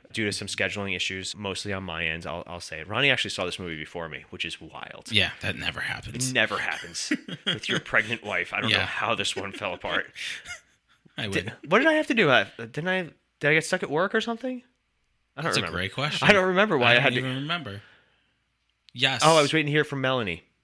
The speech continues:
Speaker 2: That and you, yeah, something with work,
Speaker 1: I
Speaker 2: too,
Speaker 1: had to go to
Speaker 2: 'cause
Speaker 1: work, and, oh, 'cause I was coming back from that long day,
Speaker 2: Yeah.
Speaker 1: and I wasn't sure what time I'd be back, and then,
Speaker 2: Mm-hmm.
Speaker 1: yep, yep, I remember. It's all coming back to me
Speaker 2: Yeah.
Speaker 1: now. I'm starting to black out my work.
Speaker 2: <laughs>
Speaker 1: But anyway, so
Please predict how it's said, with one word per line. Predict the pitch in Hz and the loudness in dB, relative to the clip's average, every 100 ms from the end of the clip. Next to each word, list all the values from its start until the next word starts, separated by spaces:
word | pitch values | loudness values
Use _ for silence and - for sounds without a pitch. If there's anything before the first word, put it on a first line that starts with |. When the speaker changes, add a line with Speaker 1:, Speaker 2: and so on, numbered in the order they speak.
| _ _ - | _ _ 0
Speaker 2:
That | 117 123 131 | 4 4 4
and | 123 120 120 | 0 0 0
you, | 113 110 110 110 - _ - | -6 -6 -8 -10 -16 _ -4
yeah, | 117 | -2
something | 104 135 147 156 | 0 -2 -4 -6
with | 139 | -8
work, | 123 127 113 | -6 -6 0
Speaker 1:
I | |
Speaker 2:
too, | 113 | 4
Speaker 1:
had | 127 | 6
to | 127 | 6
go | 127 | 4
to | |
Speaker 2:
'cause | 135 | 4
Speaker 1:
work, | 120 113 - - | 4 2 0 -4
and, | 120 110 107 - | 0 2 2 4
oh, | 113 - | 4 4
'cause | 117 | 0
I | 113 | -2
was | 101 | 0
coming | 113 107 | -2 0
back | 104 | 0
from | - 104 | -2 -2
that | 98 - 98 | -2 -4 -8
long | 101 101 98 | -4 -2 -2
day, | 95 92 90 95 | 0 0 0 -4
Speaker 2:
Yeah. | 104 92 | -4 -2
Speaker 1:
and | 95 | 0
I | |
wasn't | 95 95 92 | -2 -4 -6
sure | 92 | -8
what | |
time | 92 95 | -6 -6
I'd | 92 | -6
be | 92 | -4
back, | 85 87 85 | -4 -4 -8
and | 87 | -8
then, | 87 | -6
Speaker 2:
Mm-hmm. | 98 101 - - - - | -6 -10 -12 -16 -14 -4
Speaker 1:
yep, | 98 - - - - | -4 -4 -16 -10 -4
yep, | 110 - | -4 -2
I | 110 | 0
remember. | 127 123 | 2 0
It's | 104 | 2
all | 135 139 | 2 4
coming | 165 151 | 2 4
back | 143 135 | 4 4
to | |
me | 127 | 4
Speaker 2:
Yeah. | 131 | 6
Speaker 1:
now. | 101 101 | 4 2
I'm | 110 | 0
starting | - 139 | 2 2
to | |
black | 123 131 123 | 2 0 2
out | 123 | 0
my | 113 | 0
work. | 101 107 - - - | 0 0 -2 -8 -10
Speaker 2:
<laughs> | 180 - 160 - - - | -8 -8 -10 -14 -16 0
Speaker 1:
But | 131 - | 2 4
anyway, | 135 123 107 90 - - | 4 6 6 4 0 -12
so | - 120 117 113 - | 2 4 6 4 0